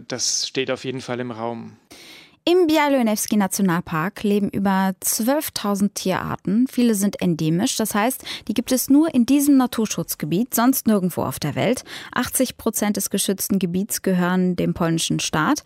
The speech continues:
Speaker 2: und der will mehrere hunderttausend Bäume fällen, offiziell, um zu verhindern, dass Borkenkäfer sich ausbreiten. Umweltschützer sagen, das ist Quatsch. Die Regierung will nur Geld machen mit dem Holz.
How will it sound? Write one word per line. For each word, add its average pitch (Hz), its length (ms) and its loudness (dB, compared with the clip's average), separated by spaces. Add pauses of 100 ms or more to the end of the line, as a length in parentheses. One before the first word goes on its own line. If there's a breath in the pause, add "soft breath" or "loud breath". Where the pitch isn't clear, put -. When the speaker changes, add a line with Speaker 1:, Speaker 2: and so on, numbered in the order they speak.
(340 loud breath)
Speaker 2:
und 214 220 2
der 269 180 2
will 302 140 4
mehrere 262 580 4
hunderttausend 240 680 4
Bäume 185 300 2
fällen, 220 480 0 (140)
offiziell, 254 520 2
um 226 180 0
zu 220 120 0
verhindern, 226 540 2
dass 190 240 0
Borkenkäfer 185 800 0
sich 156 240 -6
ausbreiten. - 680 -4 (360 loud breath)
Umweltschützer 214 520 2
sagen, 196 240 2
das 208 160 -2
ist 170 140 -4
Quatsch. - 520 -2
Die 190 120 -2
Regierung 208 500 2
will 190 80 4
nur 175 180 4
Geld 208 300 0
machen 240 320 4
mit 185 160 0
dem 160 180 0
Holz. 240 340 2